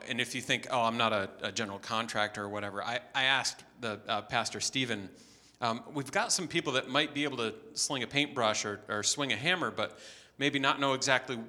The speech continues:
which direction to point it. And they said, and he said, "That's great, because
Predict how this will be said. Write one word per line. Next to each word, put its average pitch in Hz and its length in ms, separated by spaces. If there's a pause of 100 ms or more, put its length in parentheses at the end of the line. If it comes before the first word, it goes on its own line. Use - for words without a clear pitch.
which - 280
direction 135 380
to 117 40
point 180 300
it. - 200 (440)
And 135 80
they 139 80
said, 143 340
and 139 140
he 135 40
said, 135 280
"That's 135 180
great, 127 380 (520)
because 131 520